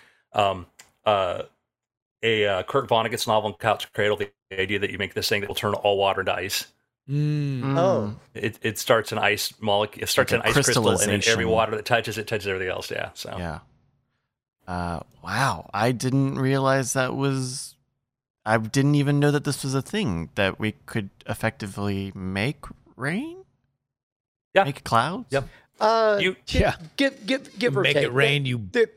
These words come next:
Speaker 2: broke
Speaker 4: I mean, I mean,
Speaker 2: son
Speaker 4: like,
Speaker 2: of a
Speaker 4: i-, if there's no humidity and it's over a desert and there's no water in the sky, then no. But, but, but if it's pretty dense and what you really need is just like, like, uh, for example, we shot that video of supercooled, uh, uh, liquids that you,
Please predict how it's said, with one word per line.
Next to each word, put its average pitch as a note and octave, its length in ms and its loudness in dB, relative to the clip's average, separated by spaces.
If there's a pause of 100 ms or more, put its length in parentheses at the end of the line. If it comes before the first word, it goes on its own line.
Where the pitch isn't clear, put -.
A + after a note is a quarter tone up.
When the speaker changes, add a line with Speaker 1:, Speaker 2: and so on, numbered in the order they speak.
Speaker 2:
broke B2+ 220 2
Speaker 4:
I F#3 80 4
mean, F3+ 180 2
I F3 60 2
mean, E3+ 100 4
Speaker 2:
son D#3+ 100 4
Speaker 4:
like, D3+ 100 0
Speaker 2:
of A#2+ 80 -2
a - 60 0
Speaker 4:
i-, F3+ 120 -2
if - 140 -2
there's D#3 200 2
no F#3+ 160 4
humidity D3 600 0
and C3 120 0
it's B2 160 -4
over B2+ 240 4
a A#2 120 4
desert A#2 340 2
and B2+ 100 -6
there's A#2 140 -4
no C#3 100 2
water A#2 380 2
in A2 80 0
the G#2+ 80 -4
sky, A2 400 2
then G#2+ 240 -2 (300)
no. C#3 340 4
But, D3+ 300 0
but, C3+ 280 2
but C3+ 220 2
if D#3 160 0
it's C3 200 -2
pretty G3+ 680 -2
dense C#3 420 0
and C3+ 100 -2
what C#3+ 120 0
you C#3 100 -4
really C#3+ 300 2
need C#3+ 180 0
is A#2+ 240 0
just - 240 -2
like, D3+ 100 0 (220)
like, F3 240 0
uh, D3+ 140 4
for F3 160 -2
example, E3 380 0
we D3+ 320 -2
shot D3+ 240 2
that C#3+ 140 0
video C3 280 0
of A2 100 0
supercooled, C3+ 720 0 (100)
uh, A2+ 240 2 (160)
uh, G#2+ 200 2 (120)
liquids C3 600 0
that B2+ 160 2
you, G#2+ 200 -6